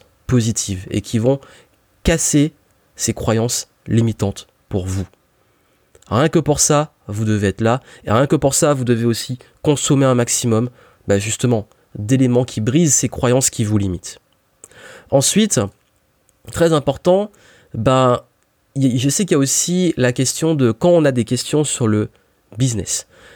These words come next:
Quand vous avez des questions sur votre entreprise, sur vos décisions, est-ce que c'est la bonne idée ? Est-ce que je devrais faire ça ? Est-ce que c'est la bonne offre ? Est-ce que je devrais faire ce pivot ? Est-ce que je devrais faire ce, ce shift ?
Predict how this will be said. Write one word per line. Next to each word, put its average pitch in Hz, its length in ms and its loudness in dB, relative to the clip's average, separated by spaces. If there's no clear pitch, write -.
Quand 185 100 4
vous 180 120 4
avez 147 80 6
des 123 100 2
questions 180 400 2
sur - 140 -2
votre 123 200 0
entreprise, 127 460 -2
sur 113 120 0
vos 123 120 2
décisions, 127 480 2
est-ce 131 100 0
que 160 100 0
c'est 170 140 0
la 151 120 4
bonne 147 200 0
idée ? 123 180 0
Est-ce - 200 0
que 175 100 0
je 151 60 0
devrais 147 200 0
faire 151 180 -2
ça ? 117 120 0
Est-ce 107 120 -2
que 160 80 -2
c'est 160 140 0
la 147 100 4
bonne 143 200 2
offre ? 104 220 0
Est-ce 151 180 2
que 151 60 -10
je 156 80 2
devrais 151 100 4
faire 170 120 0
ce 156 80 0
pivot ? 143 380 0
Est-ce 147 180 2
que 160 100 0
je 139 60 -2
devrais 151 160 2
faire 160 140 0
ce, 127 420 0
ce - 160 2
shift ? - 340 -4